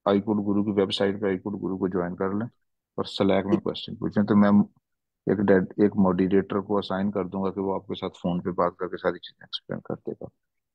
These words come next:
Speaker 2: ओके, सर, iCode Guru, मैं अभी वेबसाइट पे जाता हूँ। और ये, सर, ये
Speaker 1: आई-,
Speaker 2: जो
Speaker 1: आई कोड डॉट गुरु है ये।
Speaker 2: आई कोड डॉट गुरु, ओके, सर।
Speaker 1: डॉट गुरु।
Speaker 2: जी, सर, thank you, सर। मैं अभी recently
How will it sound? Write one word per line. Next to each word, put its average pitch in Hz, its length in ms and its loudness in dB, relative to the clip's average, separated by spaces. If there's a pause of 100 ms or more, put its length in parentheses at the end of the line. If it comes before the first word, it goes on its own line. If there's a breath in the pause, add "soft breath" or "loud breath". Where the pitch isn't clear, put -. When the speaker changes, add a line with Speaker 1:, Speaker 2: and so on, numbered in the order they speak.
(100)
Speaker 2:
ओके, 165 180 -4
सर, 151 260 -4
iCode 147 540 4
Guru, 147 220 2
मैं 147 140 -2
अभी 170 520 -2
वेबसाइट 156 440 -4
पे 185 60 -4
जाता 156 280 0
हूँ। 165 80 0
और 175 180 6
ये, 185 120 6
सर, 190 180 4
ये 185 140 4
Speaker 1:
आई-, 101 120 8
Speaker 2:
जो - 280 4 (580)
Speaker 1:
आई 104 160 6
कोड 107 260 4
डॉट 92 280 4
गुरु 85 340 -2
है 85 100 -4
ये। 87 80 -8 (1400)
Speaker 2:
आई 156 280 2 (240)
कोड 131 640 -2 (400)
डॉट 135 340 0
गुरु, 135 220 -4
ओके, - 360 -2
सर। - 80 2
Speaker 1:
डॉट 80 180 -2
गुरु। - 260 -8 (1500 loud breath)
Speaker 2:
जी, 147 180 4
सर, - 380 -2
thank - 280 0
you, 160 100 2
सर। 165 200 2
मैं 175 220 6
अभी 180 400 4
recently 196 340 2